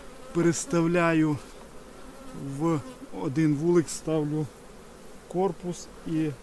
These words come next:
виставляю, струшую бджіл, виставляю сюди,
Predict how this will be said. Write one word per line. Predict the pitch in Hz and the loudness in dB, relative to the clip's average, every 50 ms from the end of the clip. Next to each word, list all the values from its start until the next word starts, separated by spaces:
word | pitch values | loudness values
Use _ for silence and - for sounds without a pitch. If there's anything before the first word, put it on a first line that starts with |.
| - - - | -14 -10 -6
виставляю, | 147 151 139 - - 160 151 156 165 160 156 156 151 147 143 135 | -6 -6 -4 -4 -2 -2 0 2 2 2 2 2 2 0 -2 -4
струшую | - - - - - 170 165 139 - - 151 151 | -6 -10 -8 -6 -4 -2 -2 -2 -2 -2 -2 -2
бджіл, | 143 139 147 170 180 175 | -2 -2 0 2 2 2
виставляю | 165 151 147 143 - - 156 147 156 156 156 151 143 | 2 0 -4 -6 -4 -4 -2 -2 0 0 0 0 0
сюди, | - - 143 143 160 180 170 | -2 -6 -6 -4 -2 -2 -2